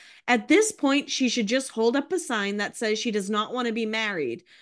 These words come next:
Please put us all out of our misery." Listen, I know who was writing these blinds, but I don't think anyone was sitting there being like,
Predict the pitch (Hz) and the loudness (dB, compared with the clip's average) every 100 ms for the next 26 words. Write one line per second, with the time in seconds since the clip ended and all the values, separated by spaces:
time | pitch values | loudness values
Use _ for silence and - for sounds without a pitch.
0 | _ - 285 359 370 403 392 349 - 202 | _ 2 6 6 4 0 0 0 0 0
1 | 208 - 190 180 185 185 180 165 151 135 | 0 -2 -4 -4 -4 -4 -4 -4 -4 -4
2 | 190 - _ _ _ _ _ _ _ 220 | -8 -12 _ _ _ _ _ _ _ -6
3 | 208 196 208 254 320 349 247 185 175 190 | 0 2 4 6 8 8 6 4 0 2
4 | 190 180 165 160 190 185 190 185 208 226 | 2 0 -2 -2 -2 -2 0 0 0 0
5 | 254 233 220 202 190 196 190 196 208 208 | 0 -2 -2 -4 -4 -2 -4 -2 -2 -2
6 | 190 190 202 190 | -2 -4 -4 -6